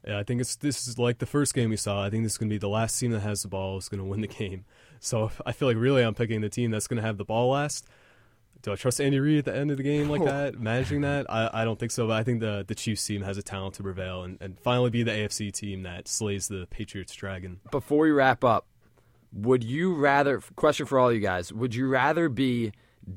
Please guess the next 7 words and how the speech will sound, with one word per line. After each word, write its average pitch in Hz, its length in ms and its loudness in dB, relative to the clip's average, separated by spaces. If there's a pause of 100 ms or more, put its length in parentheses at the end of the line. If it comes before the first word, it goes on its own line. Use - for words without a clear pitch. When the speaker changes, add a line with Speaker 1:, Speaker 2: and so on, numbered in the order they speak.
Speaker 3:
down 139 380 2
three 151 600 0 (140)
with 123 240 -2
the - 100 0
ball 131 380 6
last 139 600 0 (320)
or 127 160 2